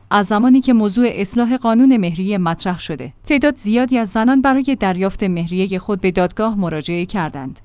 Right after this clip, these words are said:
مشاهدات میدانی همیهن هم تا حدودی این موضوع را تایید می‌کند و گفتگو با چند زن در آستان طلاق نشان می‌دهد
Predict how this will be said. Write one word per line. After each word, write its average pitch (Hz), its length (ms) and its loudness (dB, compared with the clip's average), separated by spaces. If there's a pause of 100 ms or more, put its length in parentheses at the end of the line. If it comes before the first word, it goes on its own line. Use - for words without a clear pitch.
(100)
مشاهدات 240 600 0
میدانی 165 520 -2
همیهن 202 560 -2
هم 233 220 -2
تا 226 200 -2
حدودی 208 340 -2
این 254 200 4
موضوع 196 320 0
را 190 100 0
تایید 185 340 -4
می‌کند 170 420 -6 (180)
و 185 100 0
گفتگو 208 480 -4
با 214 120 2
چند 220 280 -2
زن 240 220 2
در 226 200 0
آستان 254 420 2
طلاق 185 420 -2
نشان 240 320 0
می‌دهد 156 520 -2